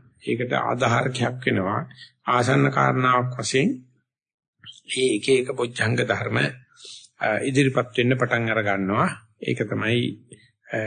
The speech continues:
මේ බොජ්ජංග පබ්බේදී අපි, අ, කියවන්නේ, බණට අහන්නේ, භාවනාවේදී වඩන්නේ. ඉතින් ඒක නිසා එතෙන්ට එනකම්ම යෝගාවචරයා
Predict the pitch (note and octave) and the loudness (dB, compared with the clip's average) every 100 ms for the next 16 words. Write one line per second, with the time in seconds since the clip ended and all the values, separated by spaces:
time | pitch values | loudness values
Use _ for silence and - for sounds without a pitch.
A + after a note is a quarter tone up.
0 | G#2+ G#2 G#2+ A2 G#2 G#2 - A#2+ A#2 A#2 | -4 -4 0 0 -2 -6 -6 -2 -2 -2
1 | A#2 A#2 A2+ A#2 G#2+ A2+ A2+ A2 A#2+ G#2 | -2 0 0 -2 0 4 4 4 2 0
2 | - A#2+ A2+ - - _ _ - A2+ G#2 | -2 -8 -8 -16 -20 _ _ -10 -6 -6
3 | G#2 G#2+ A#2+ F#2+ F#2 F#2+ G2+ B2+ - - | -4 2 2 2 0 -2 0 -2 -4 -16
4 | _ - _ _ _ _ _ - A2+ A2+ | _ -20 _ _ _ _ _ -4 0 0
5 | A2 - - G#2+ A#2+ A2 F#2 F#2+ C#3+ C#3+ | -2 -4 -4 -2 0 0 0 2 0 -2
6 | - _ _ _ _ _ - A2 A#2+ A2+ | -8 _ _ _ _ _ -2 0 2 2
7 | G#2+ G#2 G2+ G2+ G#2 G2+ E2+ E2+ F2+ C#3+ | 2 0 0 0 0 -2 -4 -6 -2 0
8 | - - - - - - C#3+ E3+ C3+ B2+ | -2 -10 -18 -20 -14 -4 -2 2 4 4
9 | C3 C#3+ - D3+ D3+ C#3 - - - - | 2 0 2 2 2 2 0 -10 -20 -20
10 | _ B2 A#2 E3+ F3 F3 B2 A#2+ C3 D3+ | _ -4 -2 0 2 4 4 2 0 -2
11 | E3 E3 C#3 C3+ C#3 D3 D3 C#3+ E3 D#3+ | -2 0 4 4 4 4 4 2 2 2
12 | A2 E2+ G#2+ | 2 2 0